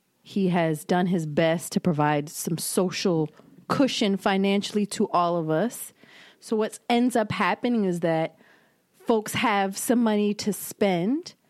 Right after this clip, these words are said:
but due to the pandemic and everything kind of being slow and shut down, the supplies aren't there. So we have money, but we don't necessarily have any fucking thing to buy.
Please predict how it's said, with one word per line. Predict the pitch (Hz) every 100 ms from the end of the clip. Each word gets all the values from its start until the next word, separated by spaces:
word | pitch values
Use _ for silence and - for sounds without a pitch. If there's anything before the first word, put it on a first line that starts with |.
| _ _ _ _ _
but | 220 185
due | 226
to | 233 240
the | 202
pandemic | 220 202 196 185 208 208
and | 185
everything | 180 185 190
kind | 190 190 180
of |
being | 170 170 165
slow | - 233 240 233 220
and | 185 190
shut | - 175 170
down, | 190 196 190 180 180 - - -
the | 208
supplies | 226 220 254 254 330 254 214 226 214 - _ _ _ _ _ - _ _ _ -
aren't | 240 226
there. | 220 359 262 -
So | -
we | 220 254
have | 240 262
money, | 226 220 262
but | 294 165
we | 214
don't | 202 208
necessarily | 196 - - 196 190 180 170 175 - - -
have | - - 214 208 190 175 - -
any | 220 220 208
fucking | - 196 - 180
thing | - 160 147 160 _ _ _ _ -
to | 175
buy. | 165 240 220 -